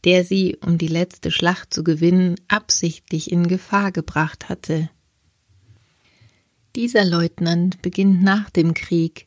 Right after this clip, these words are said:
skrupellos und voller Machtgier, lukrative Geschäfte mit der Umbettung von gefallenen Soldaten zu machen. Währenddessen schlagen sich Albert und Edouard mühsam durch.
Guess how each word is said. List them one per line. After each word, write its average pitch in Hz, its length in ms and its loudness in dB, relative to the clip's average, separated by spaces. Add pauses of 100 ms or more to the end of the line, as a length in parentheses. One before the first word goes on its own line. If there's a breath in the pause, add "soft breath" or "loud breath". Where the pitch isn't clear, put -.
skrupellos 165 920 0
und 170 180 0
voller 196 320 0
Machtgier, 170 720 -2 (400 loud breath)
lukrative 233 720 -2
Geschäfte 185 600 -2
mit 170 240 0
der 156 120 2
Umbettung 185 640 2
von 160 260 -2
gefallenen 175 680 0
Soldaten 165 640 -2
zu - 160 -6
machen. 151 540 -2 (960 soft breath)
Währenddessen 220 760 2
schlagen 190 460 0
sich 185 200 -4
Albert 190 520 0
und 170 180 0
Edouard 170 640 2
mühsam 196 580 2
durch. 160 520 -4